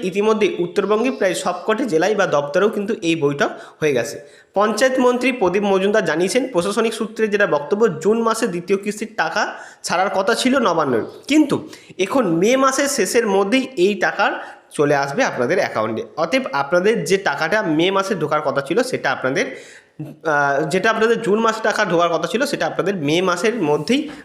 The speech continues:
দ্বিতীয় কিস্তির টাকা, যারা প্রথম কিস্তির টাকা পেয়েছে তারা পেয়ে যাবে। এই নিয়ে বিভিন্ন রাজনৈতিক শোরগোলও শুরু হয়েছে, তো আমরা সেগুলোতে আলোচনায় গেলাম না। আপনাদের এটাই জানিয়ে দিচ্ছি যে আপনাদের যে এক লক্ষ কুড়ি হাজার টাকা দেওয়ার কথা, তার মধ্যে প্রথম কিস্তির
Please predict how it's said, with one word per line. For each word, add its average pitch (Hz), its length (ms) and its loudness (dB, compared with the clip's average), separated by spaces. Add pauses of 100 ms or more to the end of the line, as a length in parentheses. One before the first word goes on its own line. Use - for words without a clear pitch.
দ্বিতীয় 147 240 -2
কিস্তির 165 300 -10
টাকা, 170 300 -2
যারা 135 180 0
প্রথম 180 300 0
কিস্তির 196 240 -4
টাকা 139 180 -4
পেয়েছে 131 260 -2
তারা 190 240 -2 (320)
পেয়ে 123 160 2
যাবে। 101 180 -4 (480)
এই 262 200 2
নিয়ে 285 200 4
বিভিন্ন 214 340 2
রাজনৈতিক 196 500 0
শোরগোলও 185 420 2
শুরু 202 200 2
হয়েছে, 196 320 2 (240)
তো 180 60 0
আমরা 180 160 2
সেগুলোতে 170 420 0
আলোচনায় 156 600 0
গেলাম 139 240 2
না। 262 100 2 (380)
আপনাদের 208 320 0
এটাই 180 220 2
জানিয়ে 180 260 0
দিচ্ছি 320 380 -2 (200)
যে 175 120 0
আপনাদের 208 560 0
যে 247 300 0 (220)
এক 147 200 -2
লক্ষ 202 220 2
কুড়ি 196 240 2
হাজার 208 180 -2
টাকা 220 160 0
দেওয়ার 175 220 4
কথা, 190 200 0
তার 165 180 -2
মধ্যে 165 220 2
প্রথম 220 360 0
কিস্তির 214 280 -6